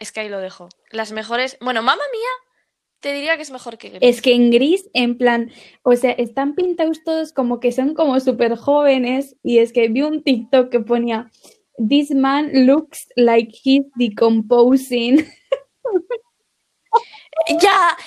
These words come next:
Speaker 1: sí, el, el que está con la
Speaker 2: Sí.
Speaker 1: Rizzo.
Speaker 2: Ay.
Speaker 1: Sí.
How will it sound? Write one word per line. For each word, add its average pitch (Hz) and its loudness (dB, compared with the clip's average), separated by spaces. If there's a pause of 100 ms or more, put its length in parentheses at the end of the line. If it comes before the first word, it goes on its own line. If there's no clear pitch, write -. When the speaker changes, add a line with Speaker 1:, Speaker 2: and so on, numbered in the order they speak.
(100)
Speaker 1:
sí, 359 0
el, 277 0 (260)
el 302 -4
que 294 -10
está 330 -2
con 370 2
la 302 6
Speaker 2:
Sí. 349 4
Speaker 1:
Rizzo. 302 -4 (640)
Speaker 2:
Ay. 508 2 (540)
Speaker 1:
Sí. 285 -16